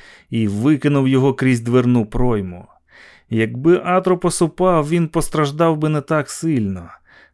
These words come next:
Але він не просто впав. Він із гуркотом ударився об камінь, що лежав перед порогом, скрикнув від болю й опустився на коліна.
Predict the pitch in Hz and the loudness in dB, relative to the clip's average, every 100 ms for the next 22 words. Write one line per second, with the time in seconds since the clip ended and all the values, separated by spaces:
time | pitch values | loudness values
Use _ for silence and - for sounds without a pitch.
0 | - 113 113 113 143 135 131 127 120 139 | -8 -4 -2 -2 -2 0 0 -2 0 0
1 | 139 - 107 - - 107 92 - - 101 | -2 -4 -6 -6 -6 -6 -6 -16 -14 -4
2 | 127 170 160 135 151 175 156 156 156 147 | -2 0 0 0 0 0 0 0 0 0
3 | 143 165 156 - 156 143 - 170 170 127 | 2 2 0 0 0 0 -4 -4 -2 0
4 | 110 - - 123 123 135 120 127 120 107 | -2 -2 -2 0 2 2 0 -2 -2 -2
5 | 127 135 123 95 95 92 - 151 165 170 | 0 2 0 -2 -8 -10 -4 0 0 0
6 | 151 143 139 131 156 175 160 160 147 156 | 0 0 -2 -2 2 4 4 2 0 -6
7 | - - 143 123 135 131 - 131 135 117 | -4 -2 -2 -2 -2 -2 0 -2 0 -2
8 | 98 90 | -4 -8